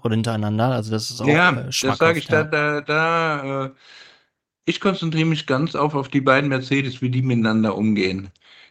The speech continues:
Speaker 2: die beiden Piloten, weil Russell hat unheimlich viel zu verlieren und Antonelli will natürlich jetzt sein Momentum nicht abgeben.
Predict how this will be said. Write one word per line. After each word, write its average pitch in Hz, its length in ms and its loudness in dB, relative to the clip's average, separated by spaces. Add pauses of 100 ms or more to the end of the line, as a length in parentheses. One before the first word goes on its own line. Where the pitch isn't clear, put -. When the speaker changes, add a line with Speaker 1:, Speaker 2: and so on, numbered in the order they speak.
Speaker 2:
die 110 80 0
beiden 107 300 4
Piloten, 113 440 4
weil 101 220 4
Russell 123 720 0 (600)
hat 104 260 -8
unheimlich 139 380 4
viel 127 160 -6
zu 123 100 -8
verlieren 117 560 2
und 117 140 0
Antonelli 120 640 2
will 127 140 4
natürlich 123 440 4
jetzt 123 200 4
sein 117 140 4
Momentum 117 540 2
nicht 95 160 -4
abgeben. 92 680 -4